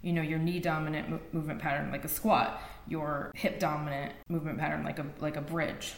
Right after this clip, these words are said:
like a glute bridge on the floor, pushing, like, overhead or push-ups, pulling, rows, right? And then core work. And you incorporate, like, every one of those into a workout.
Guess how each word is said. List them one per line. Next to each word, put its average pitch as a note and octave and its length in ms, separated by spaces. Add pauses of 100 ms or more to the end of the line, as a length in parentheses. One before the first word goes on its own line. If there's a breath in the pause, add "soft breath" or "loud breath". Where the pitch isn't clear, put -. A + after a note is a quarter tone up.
(160)
like D3+ 120
a D#3+ 60
glute E3 260
bridge D#3 240
on D3+ 120
the D3 100
floor, C#3 300
pushing, - 640
like, D3 340
overhead D#3 720
or - 200
push-ups, - 580 (100)
pulling, D3 540 (260)
rows, E3 600
right? D#3+ 340 (300 loud breath)
And E3+ 100
then E3 140
core G3 340
work. - 360 (100)
And G3 100
you G3 80
incorporate, F#3+ 680
like, D#3 200 (140)
every G#3 220
one F#3+ 160
of D#3+ 100
those F3 560
into E3+ 680
a D#3+ 60
workout. A3+ 500